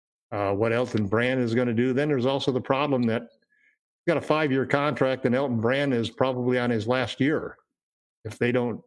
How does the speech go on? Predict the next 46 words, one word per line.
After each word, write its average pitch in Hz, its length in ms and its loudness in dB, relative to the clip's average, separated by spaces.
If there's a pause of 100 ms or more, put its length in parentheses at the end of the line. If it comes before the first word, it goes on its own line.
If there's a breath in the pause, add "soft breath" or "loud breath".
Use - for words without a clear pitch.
(300)
solve 127 380 0
the 110 80 0
problem, 123 440 0
there's 113 160 0
gonna 120 140 2
be 110 100 0
a 107 60 0
new 139 140 2
G 113 300 0
M, 127 240 0
and 107 100 0
that 120 120 0
new 123 180 0
G 110 260 0
M's, 113 360 -2 (800)
new 143 120 4
G 123 220 0
M's 139 240 -2
like 123 240 0
to - 260 -14
have 139 160 0
new 135 200 2
coaches, 139 560 -2
you 92 120 -10
know, 113 200 0
it's 110 180 -6
just - 280 -6
a, 101 160 -4 (720)
it's 98 140 -18
just 113 240 -4
how 123 140 0
the 120 80 0
game 117 340 0
works. - 460 -2
So, 104 340 -2 (680)
um, 101 600 -6 (540)
so 160 220 2
it'll 156 160 -4
be 175 140 2
interesting 180 380 -2
to 160 60 2
see, 190 180 0
you 110 180 0
know, 131 180 0
I 127 100 0
mean, 127 420 -2